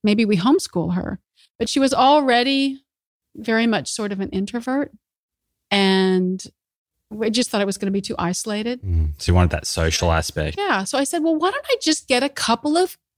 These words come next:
Speaker 1: families together, because they're, they're a cluster of them at the preschool, and we'll just start a little homeschool kind of thing." We were gonna do it in this area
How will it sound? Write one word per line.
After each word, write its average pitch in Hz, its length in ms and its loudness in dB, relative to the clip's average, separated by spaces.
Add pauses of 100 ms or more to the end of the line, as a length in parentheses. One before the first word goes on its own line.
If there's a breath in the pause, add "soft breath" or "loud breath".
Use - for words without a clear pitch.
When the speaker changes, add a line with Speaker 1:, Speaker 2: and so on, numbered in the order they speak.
(140)
Speaker 1:
families 294 540 4
together, 196 440 0
because 226 280 -2
they're, 208 340 0 (120)
they're 220 460 -2
a 214 100 -2
cluster - 580 -2
of 180 180 -2
them 185 220 0
at 220 100 -4
the 208 60 -2
preschool, 208 680 -2 (600)
and 277 120 4
we'll 285 100 6
just 320 180 0
start 277 240 0
a 285 40 0
little 262 440 -2 (180)
homeschool 285 580 2
kind 202 180 -2
of 185 80 -2
thing." 175 240 -6
We 294 120 2
were 370 100 2
gonna 277 160 4
do 247 200 0
it 240 80 0
in 233 180 2
this 247 180 -4
area 160 480 -4